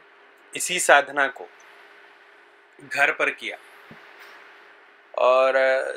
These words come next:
जब ये मंत्र उसको मिला, तो उसको लगा कि घर पे तो कुछ होना, होना जाना नहीं है, क्योंकि फ्लैट जैसा घर था और दक्षिण की खिड़की से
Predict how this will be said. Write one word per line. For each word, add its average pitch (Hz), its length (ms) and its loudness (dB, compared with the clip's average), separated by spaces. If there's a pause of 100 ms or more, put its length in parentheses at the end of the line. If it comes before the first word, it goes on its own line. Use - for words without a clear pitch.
(160)
जब 147 180 -2 (1040)
ये 135 180 -2
मंत्र 151 380 -2
उसको 160 280 0
मिला, 147 300 0 (1160)
तो 147 100 4
उसको 156 260 2
लगा 147 240 4
कि 156 140 -4
घर 139 220 -2
पे 156 160 0
तो 151 100 -8
कुछ 147 240 -12
होना, 135 200 0
होना 139 360 -2
जाना 135 280 0
नहीं 143 240 -6
है, 127 140 -8
क्योंकि - 680 -20
फ्लैट 135 300 2
जैसा 131 380 -2
घर 123 300 -6
था 143 360 -2 (1080)
और 156 160 2
दक्षिण 147 480 -2
की 180 160 -4
खिड़की 175 480 -4
से 135 220 -8